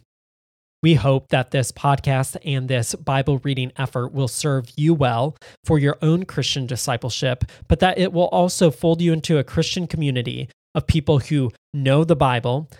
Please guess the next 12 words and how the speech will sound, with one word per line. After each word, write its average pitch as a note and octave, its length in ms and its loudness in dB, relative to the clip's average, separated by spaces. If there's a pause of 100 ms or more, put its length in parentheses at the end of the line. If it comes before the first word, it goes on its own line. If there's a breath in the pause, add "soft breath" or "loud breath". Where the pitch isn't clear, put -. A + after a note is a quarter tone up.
(180)
who D3+ 160 2
love C#3 420 2
the F3 60 0
Bible, B2 520 -4 (100)
and D#3+ 80 0
who D3 180 2
are C#3 120 2
seeking D#3 420 -4
to D3 300 -2
obey C3 480 0
the B2+ 160 -8
Bible, G#2+ 500 -6